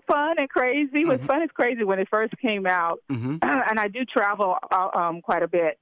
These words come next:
Speaker 2: Mm-hmm.
Speaker 1: But I was literally on a plane when it kind of, like, about, it's only been out, like, maybe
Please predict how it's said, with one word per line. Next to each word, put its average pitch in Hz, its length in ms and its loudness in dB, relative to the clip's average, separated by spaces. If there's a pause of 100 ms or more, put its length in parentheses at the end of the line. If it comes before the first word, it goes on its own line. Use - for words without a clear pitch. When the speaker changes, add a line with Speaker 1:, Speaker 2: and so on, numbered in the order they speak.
Speaker 2:
Mm-hmm. 139 220 -6
Speaker 1:
But 202 240 0 (180)
I 202 140 0
was 208 240 0
literally 247 600 0 (100)
on 185 160 2
a 233 60 -2
plane 208 500 0
when 196 120 0
it 185 80 -6
kind 214 200 2
of, - 40 -4
like, 453 140 0
about, 415 240 0
it's 311 340 -2
only 302 160 0
been 214 200 0
out, 175 160 0
like, - 180 -6
maybe - 420 -20